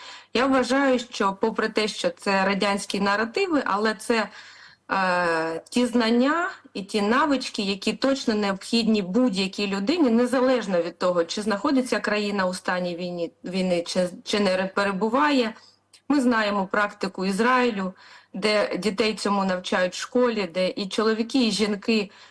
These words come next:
проходять базову загальновійськову підготовку і мають певні навички.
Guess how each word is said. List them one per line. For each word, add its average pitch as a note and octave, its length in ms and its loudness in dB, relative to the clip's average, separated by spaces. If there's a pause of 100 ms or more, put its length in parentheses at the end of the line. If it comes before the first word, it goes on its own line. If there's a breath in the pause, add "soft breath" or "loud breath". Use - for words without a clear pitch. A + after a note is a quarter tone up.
проходять F#3+ 580 -2
базову F#3 500 0
загальновійськову F#3 760 0
підготовку G3+ 760 0
і F#3 60 0
мають G3 360 2
певні F#3+ 300 0
навички. E3+ 640 -2